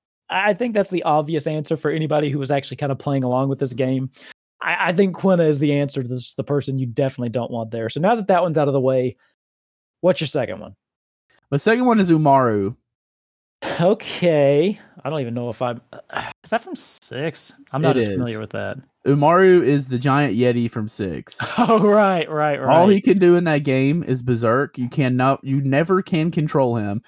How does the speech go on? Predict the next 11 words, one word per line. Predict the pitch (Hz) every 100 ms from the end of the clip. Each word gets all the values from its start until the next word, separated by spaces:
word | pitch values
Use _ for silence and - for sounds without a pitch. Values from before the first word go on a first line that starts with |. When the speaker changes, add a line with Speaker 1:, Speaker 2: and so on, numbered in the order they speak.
| _ _ -
Speaker 2:
I | 143
feel | 196
like | 196 -
he | 196
would | 170
either | 135 139 123 -
eat | 190 196
everything | 170 175 175 160 170
like | 151
a | 139
ra-, | 123 127